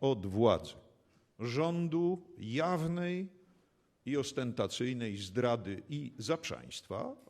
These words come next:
rządu Donalda Tuska, jego ministrów, bezpieki,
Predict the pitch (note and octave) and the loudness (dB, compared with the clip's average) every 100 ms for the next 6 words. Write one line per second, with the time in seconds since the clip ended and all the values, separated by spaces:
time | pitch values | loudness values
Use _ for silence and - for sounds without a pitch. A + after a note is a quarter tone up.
0 | - A#2+ A#2+ A2+ F#2+ F2+ F#2 C3+ B2 A#2 | -8 -2 -2 -2 -4 -6 0 0 2 2
1 | F#2+ D#2+ - - - A3+ - - C3+ A#2+ | 2 -4 -10 -14 -6 -4 -4 -2 -2 -2
2 | - - _ _ - F2+ F#2+ F#2 A2 C#3+ | -12 -20 _ _ -14 -12 -8 -8 -4 -2
3 | E3+ - C3+ A#2+ - - - _ - D#2+ | -4 0 2 2 -2 -18 -20 _ -12 -4
4 | A#2+ - E3 D#3 - B2 | -2 4 6 6 4 -6